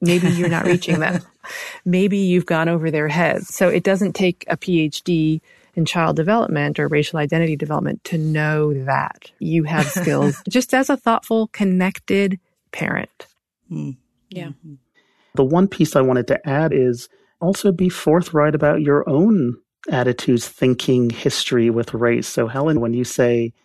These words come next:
Speaker 4: you didn't have these conversations, that's true for a great many people. Talk about that.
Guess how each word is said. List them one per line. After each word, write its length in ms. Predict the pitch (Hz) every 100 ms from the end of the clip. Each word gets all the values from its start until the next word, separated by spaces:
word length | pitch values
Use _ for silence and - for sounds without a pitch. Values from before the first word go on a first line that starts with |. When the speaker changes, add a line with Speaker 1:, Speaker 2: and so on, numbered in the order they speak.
| _ _ _
Speaker 4:
you 120 | - 127
didn't 180 | 123
have 260 | - 127 127
these 160 | 131 120
conversations, 1120 | - 123 117 - 143 240 - 104 180 - - _ _ _ _ _ _ _ -
that's 320 | 139 185 -
true 280 | - 151 151
for 300 | - 151 143
a 120 | 143
great 260 | 120 135 151
many 340 | 120 135 240
people. 600 | 294 107 - 113 185 302 _ _ _ _ -
Talk 260 | - 226
about 280 | 247 160 -
that. 200 | 117 127